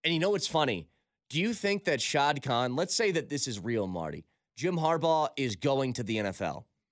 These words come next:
So he's gonna have his choice. And I've, I've tried to put together which teams are going to be looking for coaches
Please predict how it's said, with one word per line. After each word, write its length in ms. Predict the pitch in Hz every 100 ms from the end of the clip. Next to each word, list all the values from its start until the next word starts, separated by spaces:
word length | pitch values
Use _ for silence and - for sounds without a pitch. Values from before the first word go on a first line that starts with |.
| _ _ _ _ _ _ _ _ -
So 140 | 160
he's 140 | 151
gonna 160 | 165 185
have 200 | 170 175
his 180 | 170 139
choice. 460 | - 147 87 -
And 220 | 113 110 - -
I've, 220 | 147 143 _ _ _ _ _ _ _ _ _ _ _ 147
I've 100 | 147
tried 220 | 233 285
to 60 |
put 180 | 233 214
together 320 | 190 165 156
which 420 | 123 117 180 - -
teams 460 | - 147 160 170
are 80 | 139
going 260 | 120 139 147
to 60 |
be 120 | 147
looking 320 | 123 131 147 131
for 140 | 104
coaches 540 | - 113 120 151 143